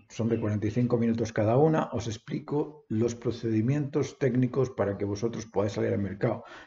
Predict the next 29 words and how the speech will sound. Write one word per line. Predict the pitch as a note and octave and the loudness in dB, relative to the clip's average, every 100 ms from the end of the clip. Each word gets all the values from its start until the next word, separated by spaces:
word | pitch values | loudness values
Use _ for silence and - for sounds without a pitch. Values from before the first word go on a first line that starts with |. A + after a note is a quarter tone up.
| - | -6
Está | A#2+ D3+ | 0 4
motivando | C#3+ C3 A#2+ C#3 D3+ D3 - - | 4 4 4 4 4 4 2 -2
a | - G2+ | -4 -2
artistas, | F#2+ F#2+ E3+ E3 - - F2 - - - - | -4 -2 0 0 -2 -12 -12 -12 -14 -14 -10
a | F#2 | -4
gente | C3+ C#3 B2+ C#3+ C3 | 0 0 0 0 0
que | - | -2
está | G2 - - C3 - A2 | -6 -4 0 0 0 0
hoy | A#2 C3 - - - - | 2 2 0 -14 -16 0
en | A2+ | 4
una | B2 B2 | 8 8
buena | C3+ C3+ | 8 4
posición. | C3 A2+ A#2 C#3 A#2 - - _ _ - | 2 0 0 2 2 0 -10 _ _ 2
Eso | F#3 - F#3 - - - | 4 6 4 2 -2 -8
vale, | G2 G2 G#2 B2+ D#3+ - _ _ | -4 0 0 0 -2 -10 _ _
eso | G#2 F#2+ - C3+ - - | -6 -4 -2 -2 -4 -12
sirve, | - G2+ G2 G2+ C3+ - - | -2 0 2 0 -2 -4 -10
eso | F#2+ F2+ G2+ | -10 -6 -4
es | G2+ - | -4 -2
útil | C3 B2+ A#2+ C3 | 0 0 0 -2
y | A2 F#2+ F#2 | -4 -8 -8
si | - | -10
vosotros | D2+ E2+ - A2+ F#2 - | -10 -6 -4 -4 -4 -6
queréis | G2 F2+ G2 | -6 -4 -6
ser | - F2 | -6 -6
artistas, | G2 - G2+ - G2+ G#2 - - - - _ - | -6 -6 -8 -6 -6 -6 -10 -20 -20 -20 _ -6
encontrad | G#2+ F#2 F#2 F2 A2 A#2+ - | -4 -4 -4 -2 0 0 -4
a | G#2 G#2 | -4 2
alguien, | C#3+ C#3+ C3 C#3 C#3+ | 4 4 4 2 -2